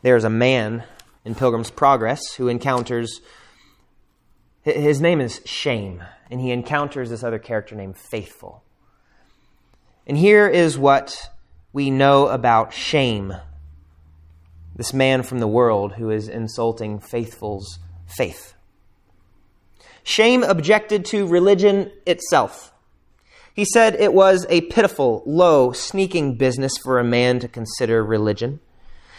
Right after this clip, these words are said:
He said that a tender conscience is an unmanly thing and that I would be the object of ridicule if I watched over my words and ways and did not allow myself the liberties to which the brave spirits of the times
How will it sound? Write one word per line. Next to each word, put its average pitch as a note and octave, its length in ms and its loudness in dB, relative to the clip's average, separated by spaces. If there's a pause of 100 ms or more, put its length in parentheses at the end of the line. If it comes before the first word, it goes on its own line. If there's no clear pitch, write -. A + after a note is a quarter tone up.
He G#3+ 100 0
said A#3 220 2
that G#3 100 6
a G3 80 4
tender A3+ 360 2
conscience G3+ 540 0
is F3 120 0
an F3 200 0
unmanly F3 580 2
thing C3 340 0
and C3+ 100 0
that C3 220 2 (160)
I D3+ 160 4
would D#3 180 2
be C#3+ 160 2
the C3 120 4
object C3+ 400 0
of B2+ 140 -4
ridicule D#3 540 2
if A#2+ 140 -2
I C#3 200 2 (160)
watched F#3+ 380 2
over G3 220 2
my F3 160 4
words D3 420 2
and A#2+ 140 -6
ways A#2 480 0
and A2+ 160 -6
did A#2 120 -4
not B2 240 0
allow E3+ 240 2
myself B2+ 440 -4
the A#2 100 -8
liberties A#2 420 -2
to - 120 -10
which A#2 220 -2
the A#2 80 -14
brave B2 340 -2
spirits B2 520 -4
of G#2 80 -14
the G#2 80 -14
times A2+ 480 -6